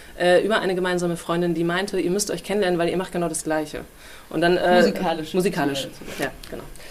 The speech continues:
Speaker 1: <laughs> Ihr kocht genau die gleiche Suppe. Ähm, und dann haben wir uns kennengelernt und saßen mit unseren Akustikgitarren, äh, gegenüber und haben, äh,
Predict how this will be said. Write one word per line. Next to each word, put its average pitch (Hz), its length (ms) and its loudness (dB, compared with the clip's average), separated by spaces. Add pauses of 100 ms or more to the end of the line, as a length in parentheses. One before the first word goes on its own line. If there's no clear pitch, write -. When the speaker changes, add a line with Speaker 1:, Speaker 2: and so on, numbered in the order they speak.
(180)
Speaker 1:
<laughs> 180 500 -4
Ihr 208 80 2
kocht - 300 2
genau 160 220 0
die 147 100 0
gleiche - 420 -4
Suppe. - 240 -8 (380)
Ähm, 180 240 6
und 190 160 4
dann 214 160 8
haben 240 140 4
wir 233 80 6
uns 226 100 0
kennengelernt 226 480 4
und 196 140 2
saßen 208 420 4
mit 202 140 0
unseren 196 220 2
Akustikgitarren, 196 760 0
äh, 180 380 0
gegenüber 180 400 -2
und 165 200 -4
haben, 170 240 -2
äh, - 40 -4